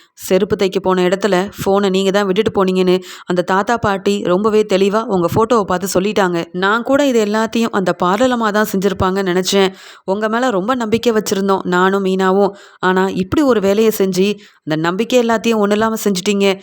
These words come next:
எதுக்காகங்க என் ஃபோனை எடுத்து கொண்டு போய் சிட்டிக்கிட்ட கொடுத்தீங்க? உங்களுக்கு இதுல என்னங்க பிரச்சனை இருக்குது? நான் உங்களை ரொம்ப நல்லவங்க நினைச்சேன், ஆனா இப்படி இருந்திருக்கிறீங்களே வித்யா," அப்படின்னு கேட்க, "முத்து, நான் எந்த தப்பும் செய்யல. உங்க ஃபோனை கொண்டு போய்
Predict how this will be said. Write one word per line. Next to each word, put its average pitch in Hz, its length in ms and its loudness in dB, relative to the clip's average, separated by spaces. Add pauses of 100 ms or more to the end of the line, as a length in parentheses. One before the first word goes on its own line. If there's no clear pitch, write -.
(340)
எதுக்காகங்க 220 580 0
என் 196 140 0
ஃபோனை 208 200 2
எடுத்து 190 220 0
கொண்டு 190 160 2
போய் 196 120 2
சிட்டிக்கிட்ட 220 360 0
கொடுத்தீங்க? 185 400 0 (420)
உங்களுக்கு 208 440 0
இதுல 190 280 2
என்னங்க 233 280 2
பிரச்சனை 202 400 -2
இருக்குது? 170 320 2 (360)
நான் 185 320 0
உங்களை 185 180 0
ரொம்ப 214 240 0
நல்லவங்க 240 440 -2
நினைச்சேன், 190 440 0 (240)
ஆனா 190 160 -2
இப்படி 180 280 -2 (100)
இருந்திருக்கிறீங்களே 208 560 0
வித்யா," 170 360 2
அப்படின்னு 175 340 0
கேட்க, 170 280 0 (420)
"முத்து, 190 320 0 (300)
நான் 180 280 0
எந்த 185 200 0
தப்பும் 196 360 -2
செய்யல. 180 260 4 (360)
உங்க 185 180 -2
ஃபோனை 208 300 0
கொண்டு 190 220 0
போய் 196 200 2